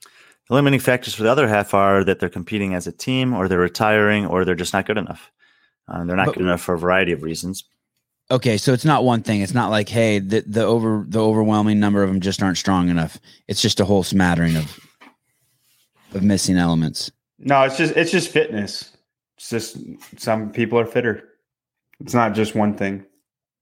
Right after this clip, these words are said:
Speaker 2: And is the men's competition tougher here in Dubai or the women's competition?
Speaker 1: Um, I think they're ve-, I actually think they're very similar. Where
Speaker 3: Yeah.
Speaker 1: you basically have four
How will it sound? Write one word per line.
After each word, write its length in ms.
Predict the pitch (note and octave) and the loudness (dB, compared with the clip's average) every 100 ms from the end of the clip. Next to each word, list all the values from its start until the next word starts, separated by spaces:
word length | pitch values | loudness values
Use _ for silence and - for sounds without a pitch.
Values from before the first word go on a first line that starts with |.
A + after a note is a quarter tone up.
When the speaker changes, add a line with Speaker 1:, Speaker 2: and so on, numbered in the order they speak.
| _ C3+ | _ 0
Speaker 2:
And 100 | C#3 | 0
is 120 | A#2+ | 4
the 80 | C3+ | 4
men's 280 | C#3+ E3 | 4 2
competition 560 | - F3 E3+ F#3 F3 F#3 | 2 2 2 0 0 0
tougher 320 | F3+ E3+ E3+ | 0 0 0
here 240 | D3 F3 E3+ | 0 2 2
in 120 | E3 | 2
Dubai 380 | D#3 D3+ D#3 D#3 | 2 2 4 2
or 60 | |
the 100 | A2+ | 2
women's 300 | G2+ G#2 G2 | 0 0 -2
competition? 640 | F#2 F2 D#2+ D#2+ D#2 C#2 C#2 _ - - - - - _ _ - - _ _ _ - - - - - - - | -2 -4 -6 -8 -8 -10 -14 _ -20 -20 -20 -14 -14 _ _ -20 -20 _ _ _ -10 -8 -8 -10 -14 -18 -4
Speaker 1:
Um, 920 | A#2+ A#2+ B2 A#2+ B2 A#2+ A#2+ A#2 A2+ - - - _ _ _ _ _ _ _ _ _ _ _ - | 2 2 4 2 2 2 2 0 -4 -16 -20 -20 _ _ _ _ _ _ _ _ _ _ _ -8
I 540 | - - - - - | -2 -2 -4 -4 -2
think 520 | C3+ E3 D#3+ - - - _ _ _ - - | 2 2 0 -2 -12 -14 _ _ _ -14 -12
they're 200 | E2+ A#2 | -2 0
ve-, 160 | G#2+ - | 2 2
I 200 | A2 B2+ | 4 4
actually 360 | D3 - D#3 | 2 2 0
think 200 | - C3 | 2 0
they're 120 | G#2+ | 2
very 260 | F#2 A2 G#2 | 2 4 2
similar. 500 | - B2 G#2+ E2+ D#2+ _ _ _ - | 0 -4 -2 -6 -8 _ _ _ -8
Where 160 | G#2 | -2
Speaker 3:
Yeah. 120 | G2+ F#2+ | -2 -4
Speaker 1:
you 60 | F#2 | -2
basically 540 | A#2+ C#3 C#3 C3 A#2+ | 0 2 0 -2 0
have 240 | A2 A2 G2+ | 2 2 0
four 640 | - - A2+ A2+ A2 G2 | -6 0 4 4 2 -2